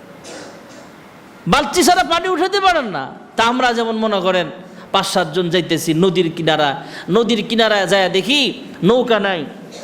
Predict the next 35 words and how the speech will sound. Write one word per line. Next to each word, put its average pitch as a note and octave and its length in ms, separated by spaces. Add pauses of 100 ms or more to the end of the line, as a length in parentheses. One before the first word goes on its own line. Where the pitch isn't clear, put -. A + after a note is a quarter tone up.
(200)
এখন G3 200
আমার G3+ 240
এক G3 140
মুসল্লি G3 440
যদি, F3+ 200
আমার F3 240
এক D#3+ 140
আজি D#3+ 260
সাহেব E3 160
যদি D#3+ 220
কয়, D3+ 200 (360)
"কি D#4+ 220
এর F4+ 120
ইমাম D4 320
সাহেব G3+ 240
হইলেন, E3+ 240
কি C4 200
এর D#4 120
খতিব A3+ 300
সাহেব G3+ 240
হইলেন, F3 280 (240)
নৌকা C4 300
ছাড়া C#4+ 220
পানি C#4+ 220
উঠারেন D#4 240
না?" F#3 260 (1120)
আশ্চর্য F#4+ 500
কথা। E3+ 260 (1600)
ছোট A4+ 460
বাচ্চা F#4+ 360
জিজ্ঞেস E4 460
করতেছে, C4 540
"আপনি G4 680 (260)
রশি E4+ 560
ছাড়া, G3+ 420